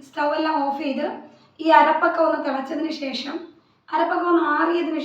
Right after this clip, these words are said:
ശേഷം വറ പിടിപ്പിച്ച് ഒഴിച്ചിട്ട് അതിന് ശേഷം ഈ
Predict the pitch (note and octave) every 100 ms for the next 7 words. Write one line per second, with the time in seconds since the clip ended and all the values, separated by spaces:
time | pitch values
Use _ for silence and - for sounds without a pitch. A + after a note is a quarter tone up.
0 | - A3+ - - - _ _ _ - D4+
1 | D#4 F4 E4 C#4+ - D#4+ C#4+ C4+ C#4+ A3+
2 | C4+ - - - _ _ D4+ D#4+ F4 G4+
3 | F4 F4+ - E4 E4